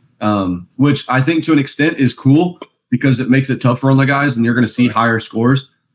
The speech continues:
Speaker 1: Like, I mean, you take a look at Max Homa and J T. They were on Twitter all day Sunday. They were both hammered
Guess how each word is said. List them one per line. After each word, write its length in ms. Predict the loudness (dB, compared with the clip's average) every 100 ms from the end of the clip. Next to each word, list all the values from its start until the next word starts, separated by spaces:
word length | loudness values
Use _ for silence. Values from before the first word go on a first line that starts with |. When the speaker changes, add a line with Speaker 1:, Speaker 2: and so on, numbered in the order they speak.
| _
Speaker 1:
Like, 220 | -4 -2
I 40 | 2
mean, 160 | 4 4
you 80 |
take 180 | 2 0
a 40 | 2
look 180 | 2 2
at 100 | 0
Max 260 | 0 0
Homa 240 | 0 2 4
and 180 | 2 2
J 160 | 0
T. 400 | 0 2 0 -2 _ -4
They 140 | 2
were 200 | 2 2 -2 -10 _ _ _ _
on 200 | -2 0
Twitter 320 | 0 0 2
all 160 | 2 2
day 160 | 0 -2
Sunday. 400 | 0 2 2 2
They 80 |
were 80 | 0
both 200 | 0 -2
hammered 460 | -2 0 2 2